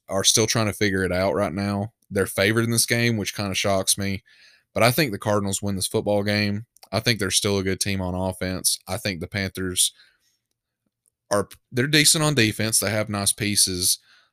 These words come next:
But the offense is just in a weird spot right now. D J Moore was completely taken out of the game last week. He was a non-factor. Yeah, Robbie Anderson's a nice deep threat, but you don't have Curtis Samuel anymore, who I think is a better player.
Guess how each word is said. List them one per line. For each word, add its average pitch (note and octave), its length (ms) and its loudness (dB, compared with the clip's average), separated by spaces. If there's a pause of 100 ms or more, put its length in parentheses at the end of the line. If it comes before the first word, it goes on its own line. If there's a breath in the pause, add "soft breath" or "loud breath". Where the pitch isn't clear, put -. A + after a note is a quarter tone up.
(120)
But G2 400 0
the D2+ 180 -6
offense A#2 480 2
is G2 120 -2
just G2+ 220 0
in G2+ 60 -4
a F2+ 60 -4
weird F#2 320 -2
spot F#2+ 280 0
right F2 160 -4
now. F#2+ 220 -4
D F#2+ 220 -2
J G2+ 160 -2
Moore F#2+ 280 -2
was F2+ 120 -2
completely F#2+ 680 -4
taken G2 320 -2
out F#2 140 -4
of F2 60 -4
the F2 60 -8
game F2+ 300 -6
last F2+ 300 -2
week. F#2 240 -2
He F#2+ 100 -4
was F2+ 140 -2
a E2+ 80 -4
non-factor. F2+ 880 -4 (1040 soft breath)
Yeah, A2 580 4
Robbie G#2 340 2
Anderson's G#2 420 0
a G2+ 60 -4
nice G2 260 -2
deep F#2+ 280 -2
threat, G2 480 2
but E2 340 -6 (1040)
you G2+ 80 -8
don't G#2 160 -2
have A2 140 -2
Curtis G#2+ 320 2
Samuel G2+ 380 0
anymore, F#2+ 360 -2
who F#2+ 100 -2
I F#2 120 -2
think G2 180 -6
is F#2 120 -4
a F2+ 100 -2
better F2 280 -2
player. F#2 600 0